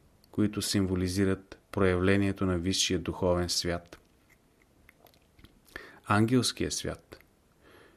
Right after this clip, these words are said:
който е светът на музиката, на хармонията на сферите,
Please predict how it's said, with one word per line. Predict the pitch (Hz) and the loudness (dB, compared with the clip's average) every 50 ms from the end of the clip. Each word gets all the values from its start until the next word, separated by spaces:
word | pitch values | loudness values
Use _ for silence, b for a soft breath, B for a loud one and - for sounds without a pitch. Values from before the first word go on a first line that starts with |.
| B B _ | B B _
който | - 104 95 95 - - 92 | -2 -2 -2 0 0 -2 0
е | 92 | 0
светът | - - - 95 90 - 104 92 - | 0 0 -2 -2 -2 -2 -4 -2 -2
на | 98 95 | -2 0
музиката, | 95 95 104 104 95 87 85 - - - - - - - - _ _ _ _ - | 2 2 2 2 0 -2 -6 -10 -12 -14 -14 -16 -20 -20 -20 _ _ _ _ -8
на | 101 95 | -6 -4
хармонията | - - 101 98 95 98 98 107 110 107 104 101 - 95 | -2 -2 0 0 0 2 2 2 2 2 0 -2 -4 -6
на | 90 85 | -6 -6
сферите, | - - - - 87 82 82 85 - - - - | -6 -6 -4 -4 -4 -4 -4 -8 -10 -14 -20 -20